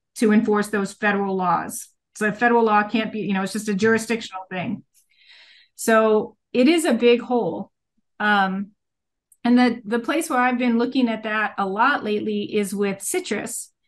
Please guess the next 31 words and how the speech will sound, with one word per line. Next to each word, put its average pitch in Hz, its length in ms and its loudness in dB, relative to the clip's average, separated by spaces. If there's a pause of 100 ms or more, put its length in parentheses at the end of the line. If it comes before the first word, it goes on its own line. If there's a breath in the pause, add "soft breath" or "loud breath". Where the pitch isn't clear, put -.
(220)
because 233 300 0
there's 233 220 2
this 226 200 0
growing 254 380 4
citrus 320 440 -2
industry 214 500 0
in 202 80 0
Hawaii. 196 640 0 (340)
My 240 140 4
understanding 262 500 4
is 220 120 0
the 220 100 -4
largest 247 400 -2
lemon 247 320 4
farm 220 220 -4
in 226 120 0
the 247 80 2
United 226 380 -2
States 254 460 -2
is 208 140 -4
on 202 200 0
Maui. 214 540 0 (580)
Um, 202 440 0 (220)
there's 226 220 2
this 240 200 -4
disease 226 680 0
called 208 300 -2
citrus 320 400 -6
greening 208 600 -4
that 214 140 0
affects 226 480 -2